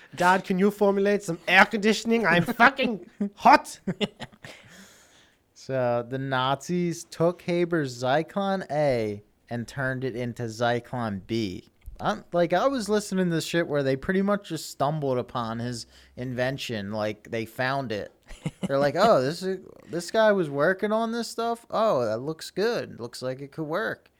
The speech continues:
Speaker 1: He was just like, "Guys, there's this book that says all my dope ass ideas,"
Speaker 2: <laughs>
Speaker 1: and it was written by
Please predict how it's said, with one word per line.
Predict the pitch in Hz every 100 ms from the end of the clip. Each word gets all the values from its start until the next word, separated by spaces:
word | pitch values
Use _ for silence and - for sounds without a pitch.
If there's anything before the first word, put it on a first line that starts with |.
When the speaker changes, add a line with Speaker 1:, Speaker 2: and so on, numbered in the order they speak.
| _
Speaker 1:
He | _ 147
was | 135
just | 135 160
like, | - -
"Guys, | - 190 160
there's | 165
this | 151 131
book | 156 156
that | 127
says | - 135 117 -
all | 139 143
my | 127
dope | 104 127 127 -
ass | 139 123 127
ideas," | 123 113 98 135 123 120 127
Speaker 2:
<laughs> | 175 185 - - - -
Speaker 1:
and | 131
it |
was | 135 120
written | 143 135
by | 127 123 127